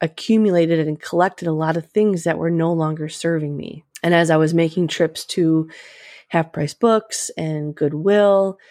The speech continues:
and even the dumpster, 'cause some things I have that I was gonna fix and I just can't fix them and I'm not gonna pretend like I can.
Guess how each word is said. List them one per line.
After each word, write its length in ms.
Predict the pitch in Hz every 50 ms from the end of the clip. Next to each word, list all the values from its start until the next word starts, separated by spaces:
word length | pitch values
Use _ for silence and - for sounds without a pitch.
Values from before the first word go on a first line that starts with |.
| _
and 580 | - 165 165 160 156 147 156 151 147 151 151 - - -
even 300 | 180 180 165 170 165 160
the 100 | 156 147
dumpster, 480 | 160 165 185 180 - - 185 185 185
'cause 140 | - - 165
some 180 | - 165 165 160
things 300 | 156 165 165 165 160 160
I 60 | 151
have 340 | 151 156 156 151 156 160 -
that 220 | - 151 147 - - -
I 60 | 151
was 120 | 151 151
gonna 200 | - 160 156 151
fix 520 | - - - 185 180 - - - - - -
and 140 | 160 170
I 80 | 165 160
just 280 | 160 160 156 160 - -
can't 240 | - 170 165 170
fix 280 | - - 165 160 - -
them 220 | - 165 165 165
and 60 | 160 156
I'm 140 | 147 143
not 240 | 151 151 156 160 - _ _ _ _ _ _
gonna 180 | - 185 175 165
pretend 400 | - - 175 - - 160 160 165
like 160 | 160 156 165
I 80 | 170 165
can. 460 | - - 165 156 143 143 147 175